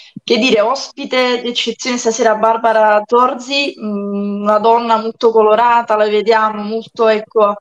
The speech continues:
anche in apparenza già dinamica, ci parlerà di comunicazione, di marketing, di rete, soprattutto di associazionismo, quindi siamo molto curiosi. Buonasera.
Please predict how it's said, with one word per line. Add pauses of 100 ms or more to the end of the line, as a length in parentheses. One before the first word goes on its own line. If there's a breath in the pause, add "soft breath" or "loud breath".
(280 loud breath)
anche
in
apparenza
già
dinamica,
ci
parlerà
di
comunicazione,
di
marketing, (300 soft breath)
di
rete,
soprattutto
di
associazionismo,
quindi
siamo
molto
curiosi. (400)
Buonasera.